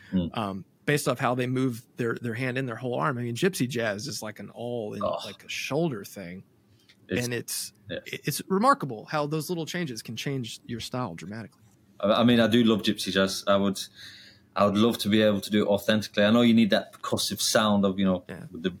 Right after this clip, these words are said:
Speaker 1: with the rest stroke onto the next string and whatnot, and the downstrokes.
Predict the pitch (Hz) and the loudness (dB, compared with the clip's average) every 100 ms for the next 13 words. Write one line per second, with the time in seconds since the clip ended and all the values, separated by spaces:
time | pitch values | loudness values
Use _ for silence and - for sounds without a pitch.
0 | - 87 92 101 - - 101 98 95 90 | -6 -4 0 0 0 0 0 -2 -6 -2
1 | 95 - 104 98 95 98 - 98 92 85 | -2 -2 0 2 4 4 4 2 0 -6
2 | 80 101 110 107 - 101 - - | -2 2 2 0 -2 -2 -4 -16